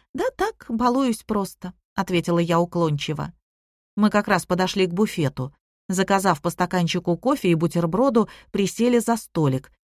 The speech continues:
Михаил Палыч явно был настроен на беседу. «Ох, устал я сегодня чего-то. Вот ведь старость-то как сказываться начинает.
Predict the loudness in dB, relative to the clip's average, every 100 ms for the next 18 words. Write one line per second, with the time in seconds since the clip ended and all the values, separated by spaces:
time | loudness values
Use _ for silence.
0 | _ -2 2 2 4 2 2 0 2 2
1 | 2 2 2 2 0 0 0 2 4 2
2 | 0 -2 0 0 2 0 0 2 4 4
3 | 2 -4 -16 -18 -20 -18 -10 -10 -2 2
4 | 2 2 0 0 2 2 2 2 2 0
5 | 2 2 2 0 2 0 -4 -12 _ -2
6 | 2 2 2 -2 -4 -4 2 4 4 0
7 | -4 -2 -2 -4 0 0 2 -2 -2 0
8 | 0 0 -2 0 -2 -4 -10